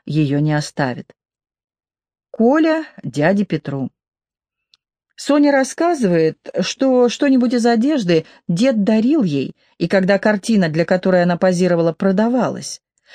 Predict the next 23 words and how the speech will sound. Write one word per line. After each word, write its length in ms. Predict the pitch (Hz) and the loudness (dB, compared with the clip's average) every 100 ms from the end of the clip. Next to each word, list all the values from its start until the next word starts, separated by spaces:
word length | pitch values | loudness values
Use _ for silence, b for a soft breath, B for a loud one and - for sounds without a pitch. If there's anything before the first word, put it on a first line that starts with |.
| B | B
Впрочем, 640 | - 233 330 349 381 370 311 | -4 0 0 0 -4 -2 -2
это 200 | 240 262 | -2 -2
только 280 | 269 254 240 | -2 0 0
ее 180 | 233 | 0
догадка. 640 | 214 180 147 147 - 143 143 _ - | 0 0 0 -2 -2 -4 -4 _ -2
Дед 240 | 185 202 | 0 2
ничего 340 | 208 196 202 208 | 0 0 0 2
не 140 | 208 | 2
объявлял, 540 | 202 214 240 180 131 | 2 0 0 0 -2
просто 320 | 120 240 - 240 | -2 -2 0 0
вел 160 | 240 | 2
в 40 | 226 | 2
магазин 540 | 233 247 254 320 349 B B | 2 2 0 -2 -4 B B
и, 80 | 196 | 0
оговорив 460 | 196 185 185 175 - | 2 2 0 0 -4
сумму, 320 | 285 302 185 | -2 0 0
разрешал, 500 | 160 156 151 233 285 | 0 -2 -2 0 0
не 120 | 185 | 0
спеша 360 | - 170 - 220 | -2 -4 -2 0
и 60 | 202 | 0
не 100 | 170 | 0
торопясь, 500 | 165 165 240 233 175 | -2 0 -2 -2 -2
выбрать. 460 | 156 - 247 - | -2 -4 -8 -12